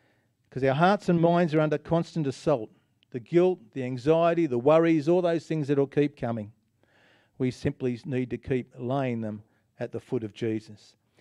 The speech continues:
And to take hold of the promise that you, Lord, are gonna keep in perfect peace those who mi-, whose minds are stayed on you, as one version says,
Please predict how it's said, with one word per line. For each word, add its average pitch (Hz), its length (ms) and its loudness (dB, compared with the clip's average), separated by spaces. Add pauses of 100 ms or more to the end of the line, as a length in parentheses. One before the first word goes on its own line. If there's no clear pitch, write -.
(140)
And 131 60 -10
to 139 80 -2
take 175 300 -2
hold 190 200 2
of 180 60 -4
the 180 60 -6
promise 175 480 -2
that 156 160 -4
you, 233 200 0
Lord, 185 440 2
are 165 60 -6
gonna 180 200 2
keep 196 360 0
in 175 160 0
perfect 202 560 0
peace 120 460 -4 (420)
those 190 320 2
who 214 180 6
mi-, 196 500 2
whose 151 260 2
minds 156 540 0
are 139 200 -6
stayed 180 760 0
on 151 280 -2
you, 143 240 2
as 117 120 -4
one 139 240 -2
version 139 380 0
says, 160 420 -4